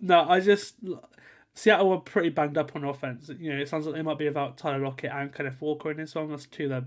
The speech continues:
you know, best players. Um, and D K Metcalf has been in and out of the lineup with injuries too, so he's not, uh, he missed last week. He's not exactly healthy either,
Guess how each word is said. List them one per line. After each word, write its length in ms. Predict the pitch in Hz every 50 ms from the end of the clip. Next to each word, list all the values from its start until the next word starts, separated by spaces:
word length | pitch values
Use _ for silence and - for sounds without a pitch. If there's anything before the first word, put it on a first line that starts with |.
| 127
you 140 | - 143 131 120
know, 40 |
best 300 | 120 127 127 131 127 -
players. 420 | - - 131 120 127 127 131 135 - - - - - - - 135 131 -
Um, 460 | 143 139 131 131 135 139 139 135 135 -
and 260 | - 147 139 131 131 131
D 140 | 151 143
K 140 | 131 - 143
Metcalf 480 | 135 139 135 131 131 - 139 131 131 -
has 140 | 139 131 131
been 340 | 131 _ - 143 135 135
in 120 | 139 156 151
and 100 | 143 139
out 200 | 135 135 - 143
of 20 |
the 60 | 139
lineup 240 | 135 135 131 131 127
with 100 | 135 135
injuries 340 | 139 131 131 135 131 131 131
too, 220 | - - 135 127
so 120 | 127 131 131
he's 220 | 143 139 135 135
not, 180 | 143 135 - - - - - - - - - - _ -
uh, 100 | 131 127
he 100 | 135 143
missed 220 | 139 147 131 131 139
last 260 | 135 131 127 127 -
week. 140 | 135 131 131
He's 220 | 139 139 131 131
not 240 | 147 139 117 - - -
exactly 380 | 147 - - - - - 143
healthy 480 | 127 143 139 135 131 131 - 135 131 131 139
either, 320 | 135 131 131 127 127 127